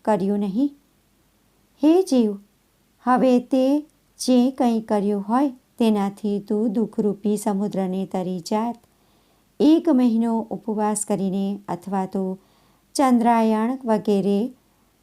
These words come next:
વ્રતાદિક કરીને તથા વિસ્તારવાળા નિયમો પાળીને મારા શરીરને પણ મેં સુકાવ્યો નહીં,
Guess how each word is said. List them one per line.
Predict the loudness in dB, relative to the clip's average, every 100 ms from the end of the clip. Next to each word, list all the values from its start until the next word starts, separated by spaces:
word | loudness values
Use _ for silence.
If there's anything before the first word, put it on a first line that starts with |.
| _ 0
વ્રતાદિક | 2 2 2 2 2 0 0
કરીને | -2 -2 0 -2 -4
તથા | -4 -4 -4 -4 -4
વિસ્તારવાળા | -6 -6 -2 0 0 -2 -4 -4 -4 -8 _ _ 2
નિયમો | 4 4 2 -2
પાળીને | -4 -4 -2 -4 -2 -4 -6 _ _ _ 0
મારા | 2 4 2
શરીરને | 2 0 2 2 0 -2
પણ | -4 -2 -2
મેં | -2 -2
સુકાવ્યો | -6 -8 -4 -4 -2 -4
નહીં, | -4 -4 -4